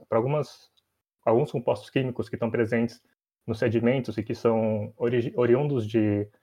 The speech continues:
microalgas na co-, na coluna d'água, que, eh, podem ser usados pra se estimar a temperatura de superfície da, do mar, né? E a partir desse momento que eu comecei a trabalhar com isso, eu a-, eu achei interessante.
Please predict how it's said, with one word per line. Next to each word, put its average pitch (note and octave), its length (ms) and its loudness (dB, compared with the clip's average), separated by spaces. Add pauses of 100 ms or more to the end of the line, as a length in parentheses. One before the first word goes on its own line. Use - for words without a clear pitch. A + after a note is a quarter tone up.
(240)
microalgas A#2 840 0 (160)
na G2 100 -6
co-, - 180 -12
na F#2+ 460 -6
coluna G2 280 -4
d'água, B2 380 -2 (640)
que, F3 680 6 (520)
eh, C#3 240 6
podem D3+ 420 2
ser D3+ 120 2
usados C#3+ 280 4
pra D3 480 4
se - 140 2
estimar C#3+ 680 0
a B2 80 -4
temperatura C#3 540 0
de C3 60 -6
superfície - 400 -4
da, C3 420 0
do C#3 180 -2
mar, A#2+ 260 0 (720)
né? G#2+ 240 -4 (520)
E B2 380 2
a B2+ 60 4
partir D3+ 260 2
desse F3 240 0
momento C3 340 -2
que - 80 0
eu B2 60 2
comecei A#2+ 300 -4
a - 40 -14
trabalhar A#2 340 2
com A#2 120 0
isso, C#3+ 300 -4 (360)
eu B2 120 4
a-, C3+ 160 0
eu B2+ 100 0
achei B2 180 0
interessante. B2+ 640 -2